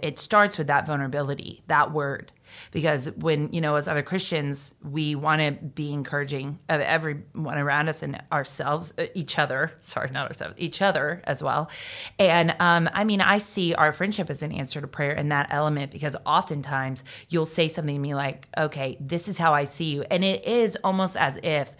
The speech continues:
we're standing in buildings that are just built right next to each other, and I'm looking at you on your balcony, and you're looking at me on my balcony, and you're calling out what you see.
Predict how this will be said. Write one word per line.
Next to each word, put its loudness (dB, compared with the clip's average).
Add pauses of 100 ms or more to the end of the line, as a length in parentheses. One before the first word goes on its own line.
(280)
we're 2
standing 2
in -2
buildings 0
that 0
are -2
just -2
built -2
right -2
next -8
to -2
each -4
other, 6
and 0
I'm 4
looking 0
at -4
you 0
on 0
your 2
balcony, 4
and -2
you're -2
looking -2
at -4
me -4
on -4
my -2
balcony, 2
and -2
you're -2
calling 0
out -4
what -8
you -8
see. -14